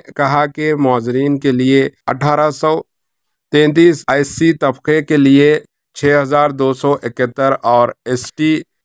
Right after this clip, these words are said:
तबके के लिए दो हज़ार दो सौ पन्द्रह और दीगर के लिए छब्बीस हज़ार पाँच सौ पचपन मकानात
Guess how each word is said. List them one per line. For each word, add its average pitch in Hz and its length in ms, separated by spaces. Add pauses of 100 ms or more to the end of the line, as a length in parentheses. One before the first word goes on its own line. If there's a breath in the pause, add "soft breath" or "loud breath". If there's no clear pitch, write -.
(140)
तबके 147 360
के 160 140
लिए 147 300
दो 139 200
हज़ार 135 400
दो 127 180
सौ 131 200
पन्द्रह 127 340
और 120 340
दीगर 131 400
के 139 140
लिए 127 400
छब्बीस 123 480
हज़ार 127 340
पाँच 117 280
सौ - 180
पचपन 123 420
मकानात 117 560